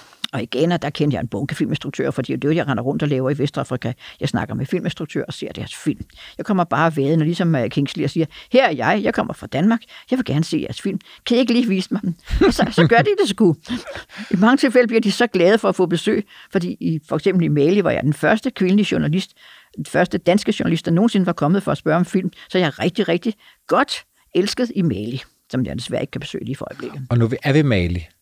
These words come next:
Speaker 2: så er der jo en ting, jeg også brænder inde med at spørge dig om, og det er jo, øh, dit, øh, dit, øh, ægteskab med en lokal mand. Men inden vi kommer der
Speaker 1: Vi skal lige have den historie her færdig.
Speaker 2: Ja, undskyld, Karen, kom bare.
Speaker 1: Jeg, jeg var midt i en historie om, at i, i, der, der ramte jeg ind i en filminstruktør,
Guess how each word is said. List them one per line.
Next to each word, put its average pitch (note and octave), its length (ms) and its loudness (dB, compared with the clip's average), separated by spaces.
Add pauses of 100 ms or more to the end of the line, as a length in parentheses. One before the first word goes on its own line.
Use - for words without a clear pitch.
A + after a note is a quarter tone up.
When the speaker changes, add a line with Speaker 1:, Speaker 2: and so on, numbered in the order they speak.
(200)
Speaker 2:
så B2 80 0
er A#2+ 40 4
der B2 80 2
jo A#2+ 100 4
en G#2+ 100 0
ting, G#2+ 220 -4
jeg A2 80 -2
også G2+ 200 0
brænder G2+ 280 -2
inde G2+ 200 0
med G#2 120 0
at F#2 80 -2
spørge F2 240 -2
dig G#2 80 0
om, D2 120 -6
og - 100 -8
det B2+ 160 4
er A2+ 60 4
jo, F#2+ 300 2 (340)
øh, F#2 320 0 (260)
dit, G2 240 -4
øh, E2 400 -2 (340)
dit, F#2+ 160 -8
øh, F#2+ 120 -2
ægteskab G#2 520 -2
med G2 140 0
en F2 240 -2 (180)
lokal G#2 320 0
mand. G#2 180 0
Men B2 120 0
inden F3 160 4
vi G3+ 40 0
kommer E3+ 240 0
der C3 180 2 (360)
Speaker 1:
Vi F3 60 -2
skal F3 140 -2
lige G#3+ 80 2
have G#3 140 4
den G#3 80 2
historie F#3+ 280 2
her G3+ 120 2
færdig. D#3+ 260 4
Speaker 2:
Ja, D#3+ 60 2
undskyld, D3+ 300 0
Karen, B2+ 180 0
kom C3 100 -6
bare. A#2+ 120 -6 (260)
Speaker 1:
Jeg, - 180 -2
jeg E3+ 100 4
var F3 60 2
midt A3 200 4
i A#3+ 120 -2
en F#3+ 100 6
historie F#3+ 400 4
om, - 180 2 (280)
at F3 220 0
i, F3 340 -2
i, E3+ 100 2 (260)
der, G#3+ 140 6
der G#3 140 0
ramte G3+ 160 4
jeg F#3+ 60 4
ind G3 80 2
i G3 40 4
en G3+ 60 4
filminstruktør, F#3+ 540 0